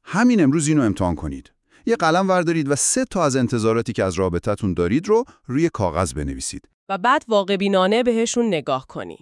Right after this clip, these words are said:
Speaker 1: دقیقاً. از خودتون بپرسید، آیا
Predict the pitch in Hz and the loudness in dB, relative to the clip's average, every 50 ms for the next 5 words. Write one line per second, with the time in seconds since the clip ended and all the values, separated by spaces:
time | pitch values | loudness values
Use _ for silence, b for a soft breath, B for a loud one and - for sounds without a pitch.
0 | 90 101 92 87 80 85 87 78 90 82 71 - _ B B B B B B B | -4 -2 -2 -2 -2 -4 -4 -4 -4 -6 -6 -8 _ B B B B B B B
1 | - 131 131 - - 131 143 147 151 143 - 160 160 156 143 127 139 139 - 143 | -4 -2 -2 0 0 0 2 2 0 0 0 0 2 2 2 2 0 0 0 0
2 | 143 131 - - 120 110 90 - b b b b b b b - - 160 175 220 | -2 -2 0 -2 -2 -2 -2 -6 b b b b b b b -4 0 2 2 2
3 | 220 214 202 | 2 2 0